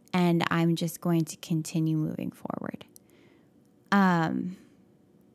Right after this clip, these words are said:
another, this is not a spot in my house, but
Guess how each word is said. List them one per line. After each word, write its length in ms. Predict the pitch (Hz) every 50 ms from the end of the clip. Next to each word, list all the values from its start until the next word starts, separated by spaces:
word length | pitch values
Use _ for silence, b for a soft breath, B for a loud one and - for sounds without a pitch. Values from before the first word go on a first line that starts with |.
| _ _ _ _ _ _ _ _ _ _ _ _ -
another, 840 | - 208 208 208 208 202 202 196 226 233 233 240 240 240 240 - - - _ _ _ _ _ _ _ _ _ _ _ - - -
this 240 | 190 196 190 -
is 120 | 190 185 185
not 220 | 190 180 175 175
a 40 | 170
spot 360 | - - - 175 170 - -
in 140 | - 170 165
my 120 | 165 160
house, 480 | 156 151 160 160 160 165 160 160 - -
but 260 | - 190 - - -